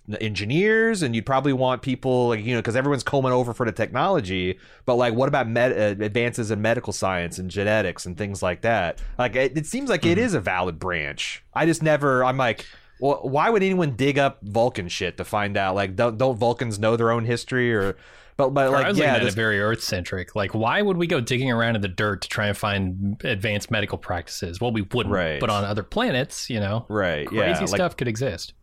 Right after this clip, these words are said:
Speaker 1: like, completely disappeared civilizations that, you know, had a, a technological superiority. And even if they didn't, they had
Speaker 2: Mm-hmm.
Speaker 1: different, you know, compounds and ways of thinking and de-, and that you could glean into. That made a lot of sense. So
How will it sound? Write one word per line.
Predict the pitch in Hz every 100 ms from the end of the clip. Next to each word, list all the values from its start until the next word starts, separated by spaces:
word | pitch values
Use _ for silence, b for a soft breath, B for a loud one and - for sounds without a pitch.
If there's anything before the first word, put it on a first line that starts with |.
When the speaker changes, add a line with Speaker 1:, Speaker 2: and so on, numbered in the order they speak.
| - -
Speaker 1:
like, | 113
completely | 123 143 135 127
disappeared | 110 120 110 123 117 113
civilizations | - 110 110 104 104 - 101 95
that, | -
you | 104
know, | 101 104 104 104
had | 101 101 95 87 - 104
a, | 95 78 95
a | 85 95
technological | - 117 110 104 101 - -
superiority. | 101 117 107 107 107 110 110 151
And | 196
even | 269 240
if |
they | 196
didn't, | 135 202 160
they | 127
had | 131 117
Speaker 2:
Mm-hmm. | 98
Speaker 1:
different, | 127 - 123 113 101 - B B B B B B B -
you | 131
know, | 107
compounds | 104 156 151 147 147 135 135 113
and | 107
ways | 113 107
of | 92
thinking | 143 139 131 123 117 98
and | 87
de-, | 120 113
and | 104 104 92
that | 110 110
you | 110
could | 143 120
glean | 120 113
into. | 113 113 127
That | 170 185
made | 185
a | 135
lot | 113 110
of | -
sense. | 92 67 - - -
So | - 113 101 95 95 87